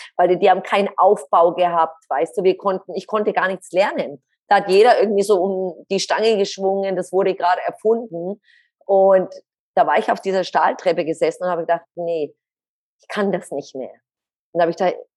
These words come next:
wirklich, habe ich gedacht: „Ich kann das nicht mehr. Das, das ist nichts für mich.“ Und dann sind mir wirklich diese Stimmen in den Kopf gekommen, wo mir gesagt haben: „Daniela, nein, das wird nichts.“ Und,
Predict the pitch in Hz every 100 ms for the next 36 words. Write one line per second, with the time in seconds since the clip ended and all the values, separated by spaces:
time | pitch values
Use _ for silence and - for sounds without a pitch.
0 | _ - 190 214 170 185 170 170 - -
1 | - 269 202 147 - 139 113 113 123 _
2 | _ 151 156 - - 208 - - 156 143
3 | 147 175 160 156 - - _ - 190 190
4 | 240 220 185 220 214 202 190 160 247 277
5 | 226 180 165 - - - 165 180 180 170
6 | 170 156 170 170 185 165 165 165 160 165
7 | 156 160 160 165 151 - 160 160 170 151
8 | - - 156